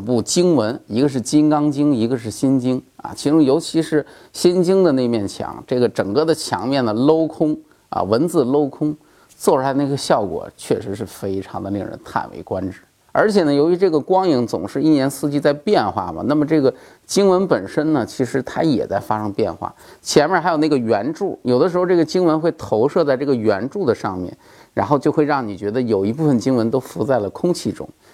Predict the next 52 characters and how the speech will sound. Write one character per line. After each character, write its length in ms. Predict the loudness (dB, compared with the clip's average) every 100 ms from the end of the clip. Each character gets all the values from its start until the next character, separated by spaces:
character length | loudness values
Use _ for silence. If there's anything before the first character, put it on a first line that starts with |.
| -20 _
还 200 | 0 4
有 160 | 4
呢， 160 | 2 0
就 100 | 0
是 240 | 0 0 -2 -10
投 200 | 2 4
在 100 | 4
圆 260 | 4 2 2
柱 140 | 2
上 140 | 2
的 100 | 0
时 160 | -2 -4
候 120 | -4
呢， 180 | -2 -4 -6 _ -20 -4
日 160 | 2 4
光 200 | 4 2
一 140 | 2
旦 180 | 2 0
发 200 | 0 -2
生 120 | -2
变 180 | -2 -2
化， 220 | -4 -6
会 180 | -4 0
让 160 | 2 2
人 120 | -2
感 240 | 0 -2 -2
觉 120 | -4
整 220 | -2 0
个 100 | 0
这 120 | 2
个 80 | 0
柱 260 | -2 -2 -2
子 80 |
都 140 | 0 -2
转 280 | 2 0 0
起 160 | -8
来 80 | -12
了， 120 | -12 0
就 200 | 2 4
像 160 | 2
那 80 | 2
个 80 | 0
转 200 | 0 -2
经 200 | -2 0
轮 200 | 0 0
一 120 | 0
样， 180 | -4 -6
非 380 | -8 -2 0 -2
常 220 | -6 -12
的 40 |
有 160 | -10 -12
趣。 260 | -14 -18 -18